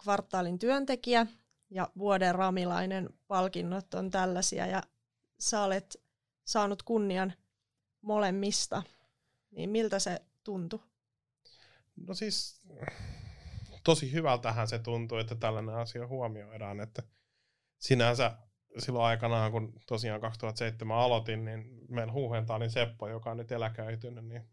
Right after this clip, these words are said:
Speaker 2: palkittiin vuoden ramilaisena, ja Seppo esitteli palkintoja, tämä kilpailuhimoinen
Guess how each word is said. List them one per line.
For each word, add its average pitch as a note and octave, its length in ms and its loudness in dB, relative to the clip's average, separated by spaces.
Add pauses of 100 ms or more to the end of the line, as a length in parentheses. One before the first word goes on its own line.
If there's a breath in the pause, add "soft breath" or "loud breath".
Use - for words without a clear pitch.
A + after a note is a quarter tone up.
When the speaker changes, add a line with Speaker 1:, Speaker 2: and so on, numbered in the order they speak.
(160)
Speaker 2:
palkittiin A#2 540 -4
vuoden A#2 280 -6
ramilaisena, A#2+ 800 -4
ja B2 120 -8 (840)
Seppo A#2+ 420 2
esitteli A#2 380 2
palkintoja, A2+ 640 4
tämä A2 220 0
kilpailuhimoinen A2 1040 0